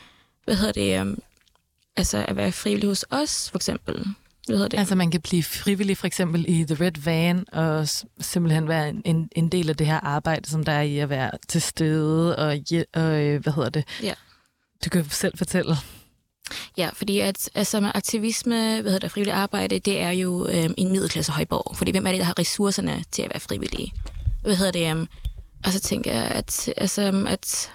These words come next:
Speaker 1: altså, vi er jo, øhm, som frivillige hos os, der skal man være ude, altså, mindst en gang om måneden, fra, hvad hedder det, sådan et kvarter i midnat til, øh, fire eller fem.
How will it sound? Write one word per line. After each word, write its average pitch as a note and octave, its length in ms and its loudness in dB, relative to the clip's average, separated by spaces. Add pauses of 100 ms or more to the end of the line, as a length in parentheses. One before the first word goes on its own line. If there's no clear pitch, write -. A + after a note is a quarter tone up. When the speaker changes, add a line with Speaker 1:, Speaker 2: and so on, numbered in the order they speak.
(420)
Speaker 1:
altså, - 160 -2
vi G3 80 4
er G3 80 4
jo, F#3+ 200 2
øhm, F3+ 180 2
som G3 160 2
frivillige G#3 300 0
hos F#3+ 200 0
os, G3+ 160 0
der G3+ 80 2
skal G3 160 0
man F#3 180 2
være E3+ 180 2
ude, - 440 2 (160)
altså, F#3 140 0
mindst G#3+ 480 0
en G3 120 2
gang - 160 -2
om - 60 -2
måneden, B3 540 2 (600)
fra, E3+ 360 0
hvad F3 120 2
hedder F#3 240 0
det, - 200 -4
sådan - 380 -2 (600)
et - 100 -4
kvarter - 280 -4
i - 40 -2
midnat A#3 800 0
til, F3+ 380 0
øh, F#3+ 200 0
fire - 200 -2
eller F3+ 120 -2
fem. B3 400 -2